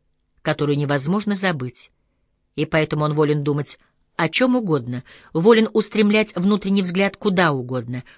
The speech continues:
вспять, к прошлому, к тем переживаниям, что вдохновили его на эту горестную музыку.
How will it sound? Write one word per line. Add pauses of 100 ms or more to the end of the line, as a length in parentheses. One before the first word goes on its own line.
вспять,
к
прошлому, (280)
к
тем
переживаниям, (280)
что
вдохновили
его
на
эту
горестную
музыку.